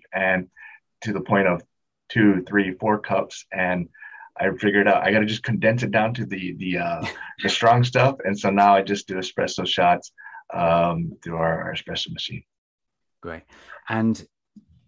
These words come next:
Speaker 2: obviously, you were telling me that you're, you're in Northern Virginia at the moment, and original, originally from Hawaii, which obviously is where Kona coffee's from, isn't it? So
Speaker 1: It
Speaker 2: uh,
Speaker 1: is, absolutely. So it,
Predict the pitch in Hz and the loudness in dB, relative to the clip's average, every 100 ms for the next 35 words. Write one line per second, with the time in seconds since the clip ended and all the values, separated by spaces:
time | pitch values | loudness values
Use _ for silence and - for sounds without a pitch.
0 | - 131 127 - 110 101 110 101 - 127 | -6 -2 -2 -2 -2 0 -2 -2 -4 -2
1 | 113 104 104 95 82 _ - 101 98 101 | 0 0 -2 -6 -10 _ -6 -4 -2 -4
2 | _ 110 98 98 - 120 113 - - 110 | _ -8 -6 -6 -6 -4 -4 -6 -6 -4
3 | 107 98 95 95 107 98 90 95 95 107 | -4 -4 -8 -4 -4 -2 -4 -6 -2 -2
4 | 98 85 85 - - 98 92 92 92 90 | -2 -6 -10 -16 -12 -8 -6 -6 -8 -10
5 | - 101 104 95 98 - _ _ - 107 | -10 -6 -6 -4 -8 -8 _ _ -12 -10
6 | 104 95 - 92 92 92 107 101 82 87 | -8 -8 -8 -6 -6 -4 -4 -6 -8 -8
7 | 98 - 113 113 110 95 113 104 117 110 | -8 -6 -6 -6 -8 -6 -6 -6 -4 -4
8 | 104 117 - 104 - 92 104 90 76 - | -4 -6 -6 -6 -4 -4 -4 -8 -14 -12
9 | 104 92 92 107 107 92 - - - 101 | -12 -10 -2 2 4 2 -2 -4 -2 -2
10 | 101 - 92 - 95 98 | -2 -4 -6 2 4 4